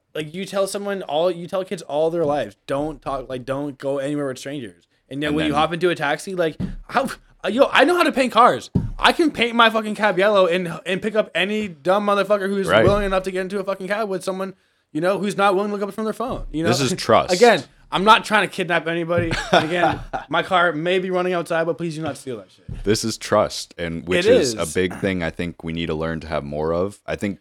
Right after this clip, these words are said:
Speaker 2: we're learning to have more of
Speaker 1: But it's
Speaker 2: because of the internet. The internet
Speaker 1: Yeah, but
Speaker 2: exposes.
Speaker 1: it's trust. I feel like it's trust in, like, wrong places. You know, like, we grew up, like, all of our lives growing what? That we shouldn't talk to strangers,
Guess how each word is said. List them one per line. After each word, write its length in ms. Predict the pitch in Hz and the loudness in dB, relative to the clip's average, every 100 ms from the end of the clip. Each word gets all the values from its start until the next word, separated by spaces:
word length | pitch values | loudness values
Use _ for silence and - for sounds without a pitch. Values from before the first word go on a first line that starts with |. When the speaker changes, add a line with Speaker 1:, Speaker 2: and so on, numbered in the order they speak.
| _ | _
Speaker 2:
we're 160 | 90 90 | -4 -2
learning 400 | 85 101 117 101 | 0 0 0 -4
to 80 | 80 | -4
have 220 | 76 73 | -4 -2
more 240 | 73 73 | -2 -2
of 120 | 73 76 | 0 2
Speaker 1:
But 100 | 190 | 2
it's 100 | 180 | 4
Speaker 2:
because 160 | 139 | 2
of 100 | 135 | 4
the 140 | 107 98 | 2 0
internet. 460 | 104 - 71 - - | -4 -4 -8 -12 -12
The 80 | 85 | -10
internet 540 | 87 110 175 107 98 | -4 -2 0 -2 -2
Speaker 1:
Yeah, 60 | - | -2
but 100 | 175 | -2
Speaker 2:
exposes. 160 | 190 - | 0 0
Speaker 1:
it's 120 | 185 226 254 | 2 4 2
trust. 40 | 226 | 0
I 100 | 202 | -2
feel 140 | 226 | 0
like 120 | 208 175 | -2 -2
it's 140 | - | -8
trust 360 | - 202 214 - | -4 -2 -2 -6
in, 80 | 190 | -6
like, 180 | 170 131 | -6 -6
wrong 420 | 123 139 156 160 | -2 2 2 -2
places. 580 | - 123 160 165 80 85 | -6 -8 -6 -8 -12 -10
You 100 | 123 | -8
know, 120 | 127 | -4
like, 180 | 127 123 | -4 -4
we 100 | 170 | -6
grew 240 | 147 170 | 0 0
up, 100 | 175 | 0
like, 160 | 170 147 | -2 -2
all 260 | 143 151 160 | 0 2 2
of 100 | 151 | 2
our 80 | |
lives 260 | 151 156 135 | 2 2 -2
growing 400 | 135 147 143 131 | -2 -2 0 0
what? 200 | 139 120 | 0 -2
That 80 | 120 | -4
we 140 | 120 120 | -6 -6
shouldn't 400 | 147 139 131 - _ _ | -6 -6 -8 -12 _ _
talk 220 | 120 135 | -8 -8
to 100 | 147 | -8
strangers, 600 | 131 127 139 147 165 165 | -8 -6 -6 -4 -6 -8